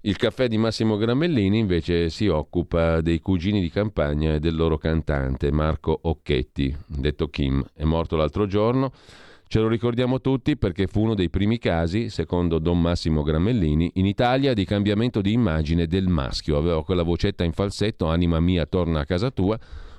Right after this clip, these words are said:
una trasgressione per famiglie che anticipava tutti gli Achille Lauro del futuro. Il commento di Don Massimo, mai più senza, naturalmente. Sempre dal primo piano, però, di Repubblica, andiamo a vedere anche la prima pagina di Repubblica.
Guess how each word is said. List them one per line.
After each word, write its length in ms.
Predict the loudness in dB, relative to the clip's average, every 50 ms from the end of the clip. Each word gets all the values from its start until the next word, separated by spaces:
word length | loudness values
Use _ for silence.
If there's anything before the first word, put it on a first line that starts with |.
| -10 -4 0
una 160 | 0 0 0
trasgressione 800 | 0 0 -2 -2 0 0 -2 -2 -2 0 0 0 0 2 0 -2 -2
per 200 | 0 -2 -2 -2
famiglie 560 | -2 -2 0 2 2 2 0 0 0 0 -2
che 120 | 0 -2
anticipava 640 | -2 -2 -2 -2 -4 -2 -2 -2 0 0 0 0 -2
tutti 400 | 0 0 -2 -2 0 -2 0 2
gli 60 | 0
Achille 380 | 0 0 0 -2 -2 0 0 0
Lauro 360 | 0 0 0 0 0 0 0
del 180 | 0 0 -2
futuro. 520 | -2 -2 -4 -4 -4 -4 -4 -4 -2 -4 -4 -6 -8 -12 -12 -10 -10 -10 -12 -12 -14 -14 -12 -6
Il 100 | -6 -2
commento 360 | 0 0 0 0 0 0 -2
di 100 | -2 0
Don 180 | 0 0 0 0
Massimo, 460 | 0 0 -2 -2 -2 0 0 0 2
mai 240 | 2 2 0 0 0
più 140 | -2 -2 -2
senza, 480 | -2 -2 -2 -2 -2 -4 -2 -4 -2
naturalmente. 720 | -2 -4 -4 -4 -4 -2 -2 -2 -2 -2 -2 -2 -2 -2 -2
Sempre 400 | -2 -2 -2 -2 -2 -4 -2 -2
dal 180 | -2 -2 -4
primo 300 | -2 -2 -2 0 -2 -2
piano, 320 | -2 -2 -2 0 0 -2 -2
però, 200 | -2 -2 -2 0
di 120 | 0 0
Repubblica, 540 | -2 -2 -2 -2 -2 0 0 -2 -2 -2 -2
andiamo 200 | -2 -2 -2 -2
a 20 |
vedere 200 | -2 -2 -2 -2
anche 160 | -2 -2 -2
la 80 | -4 -2
prima 240 | 0 -2 -2 -2 0
pagina 340 | 0 -2 -2 0 -2 -2 -2
di 80 | 0
Repubblica. 640 | -2 -2 -2 -2 -4 -4 -2 0 0 0 0 0 -2